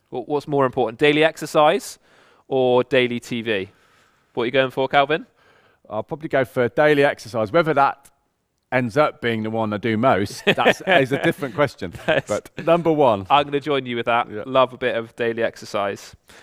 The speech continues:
Speaker 1: And, uh, final one for you to think about. What's more important out of these two for you? Is it time on your own or time with others?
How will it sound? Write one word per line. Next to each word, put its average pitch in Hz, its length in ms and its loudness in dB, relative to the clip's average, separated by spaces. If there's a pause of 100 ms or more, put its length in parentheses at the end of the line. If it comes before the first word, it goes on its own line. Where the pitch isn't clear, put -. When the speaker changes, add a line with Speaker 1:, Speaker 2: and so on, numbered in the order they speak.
(220)
Speaker 1:
And, 151 180 4
uh, 165 140 2
final 220 360 2
one 165 180 2
for 156 100 -10
you 147 60 -4
to 143 120 -14
think 139 200 -4
about. 143 140 0
What's 254 240 -6
more 240 180 -2
important 127 560 -2
out 113 180 -2
of 113 120 -4
these 113 460 -8
two 98 260 -4
for - 140 -12
you? 98 240 -6 (360)
Is 175 140 -4
it - 140 -2
time 208 320 -2
on 190 80 -4
your 165 200 0
own 135 440 -2 (640)
or 131 500 -2 (160)
time 127 340 -2
with 117 140 -6
others? - 580 -10